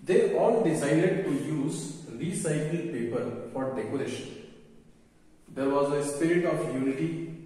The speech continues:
and harmony, and all supported each other. The program was systematically planned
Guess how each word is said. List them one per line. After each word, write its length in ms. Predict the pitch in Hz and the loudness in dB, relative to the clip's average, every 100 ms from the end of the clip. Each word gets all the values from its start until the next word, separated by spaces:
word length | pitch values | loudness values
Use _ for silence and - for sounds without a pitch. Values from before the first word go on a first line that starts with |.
| - | -10
and 260 | 147 156 156 | -4 -2 0
harmony, 460 | 156 180 190 143 123 - - - - - | 0 2 2 0 -2 -6 -10 -14 -18 -10
and 340 | 139 156 160 - | -8 -6 -6 0
all 240 | - - | 2 2
supported 720 | - - - - 175 - - 147 | 2 -2 -2 0 0 0 -2 -8
each 140 | - | -6
other. 240 | - - - - - - - - - - - - - - | -8 -8 -12 -16 -20 -20 -20 -20 -20 -20 -20 -20 -18 -8
The 100 | 131 | -6
program 680 | 131 127 131 156 180 - - - - - - - 131 | -4 -2 2 2 2 -2 -6 -10 -16 -20 -20 -16 -4
was 260 | 156 156 | -2 -2
systematically 760 | 160 151 175 196 196 190 185 170 - | -2 -2 -2 -2 0 -2 -2 -2 -2
planned 540 | 139 131 - - - | 0 0 0 -4 -8